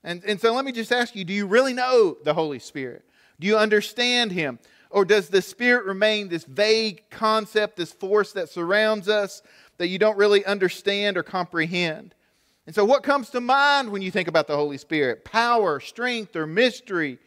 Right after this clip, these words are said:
Uh, that the Holy Spirit is those things, but it's far beyond that. He is a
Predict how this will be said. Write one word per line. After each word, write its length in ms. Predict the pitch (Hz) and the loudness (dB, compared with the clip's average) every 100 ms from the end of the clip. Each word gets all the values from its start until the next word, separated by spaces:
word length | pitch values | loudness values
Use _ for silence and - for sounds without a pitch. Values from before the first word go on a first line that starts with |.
| _ _ _ _ _ - | _ _ _ _ _ -6
Uh, 120 | 196 190 | -4 2
that 380 | 226 240 - | 2 2 0
the 120 | 208 208 | 2 4
Holy 300 | 233 285 226 | 4 2 -4
Spirit 280 | - 233 | 0 4
is 260 | 190 285 311 | 4 2 2
those 260 | 240 190 - | 2 2 -2
things, 420 | 180 180 208 185 | -6 -6 -10 -8
but 180 | 175 196 | 0 0
it's 200 | 185 - | 0 -8
far 440 | - 233 254 262 | -4 0 2 2
beyond 540 | 208 196 196 220 220 | 2 0 2 2 2
that. 320 | 165 139 113 _ _ _ | 2 2 0 _ _ _
He 240 | - 240 247 | -6 -4 -4
is 420 | 220 214 226 226 | 0 4 4 2
a 260 | 190 208 202 | 2 2 2